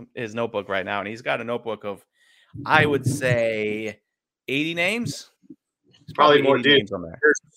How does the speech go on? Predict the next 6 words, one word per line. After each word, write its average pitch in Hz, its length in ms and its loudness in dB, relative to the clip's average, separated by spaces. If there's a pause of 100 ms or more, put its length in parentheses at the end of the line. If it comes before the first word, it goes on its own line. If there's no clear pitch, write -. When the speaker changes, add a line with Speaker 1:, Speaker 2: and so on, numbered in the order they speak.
(140)
Speaker 2:
so 160 400 10
much 151 440 2
opportunity 139 600 -2
right 113 220 0
now. 107 340 -6 (520)
Um, 113 400 -2